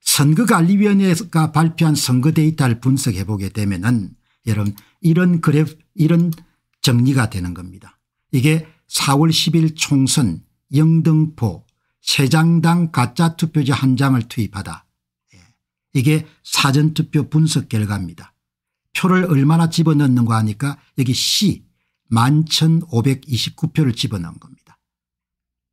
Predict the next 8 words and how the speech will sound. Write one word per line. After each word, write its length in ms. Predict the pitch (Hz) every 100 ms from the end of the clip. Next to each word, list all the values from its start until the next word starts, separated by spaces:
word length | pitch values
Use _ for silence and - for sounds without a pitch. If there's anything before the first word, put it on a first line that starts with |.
| _
사전투표에 800 | - - 151 175 190 165 180 160
직접 420 | 175 170 - 165 170
오신 420 | 180 190 208 202
투표자 380 | 208 165 160 127
수는 320 | - 151 170 - _ _
삼만 540 | - - 196 185 165
사천오백팔십팔 1300 | 143 131 123 147 143 117 120 127 - 127 - - - 131
명입니다. 540 | 131 107 85 - _